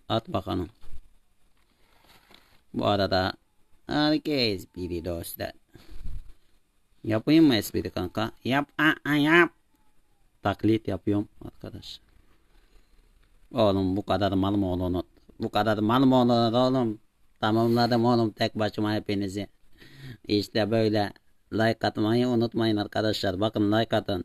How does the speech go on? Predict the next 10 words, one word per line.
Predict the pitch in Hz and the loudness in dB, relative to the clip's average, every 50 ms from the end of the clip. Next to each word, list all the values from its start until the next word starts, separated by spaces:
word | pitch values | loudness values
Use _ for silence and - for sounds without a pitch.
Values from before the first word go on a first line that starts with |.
| - - | -6 -4
Like | 101 107 120 120 - 120 | -2 0 0 0 0 -2
atın | 107 98 104 92 | -2 -2 -2 -2
ha. | 104 117 117 110 104 92 95 | 0 0 0 0 0 -2 -2
Like | 101 113 117 113 - 113 | 0 0 0 0 0 -2
atın | 113 - 107 95 95 101 107 | -2 -2 -4 -4 -4 -2 0
like. | 113 113 110 - - _ - _ _ _ _ _ _ - - - _ _ _ _ _ _ _ _ _ _ _ _ _ _ - - - - - - - - - - - - - - - - - - _ _ _ - _ _ _ _ _ _ - - - - - - - 95 92 98 - - - | 0 0 -2 -4 -8 _ -20 _ _ _ _ _ _ -20 -20 -20 _ _ _ _ _ _ _ _ _ _ _ _ _ _ -6 -6 -4 -2 -4 -4 -4 -8 -10 -12 -14 -14 -16 -20 -20 -20 -20 -20 _ _ _ -20 _ _ _ _ _ _ -8 -8 -6 -6 -8 -8 -8 -10 -12 -14 -12 -10 -4
Lan | - 110 110 107 113 | 0 2 2 4 4
YouTube | 113 131 139 - 151 131 - - | 4 4 6 6 4 2 2 -2
sana | - - 110 120 127 127 | -2 2 2 4 4 2
sesleniyorum. | - 127 120 - - - 120 120 120 123 135 139 143 - | 2 -2 -4 -4 -4 -2 -2 0 0 2 0 0 -2 -4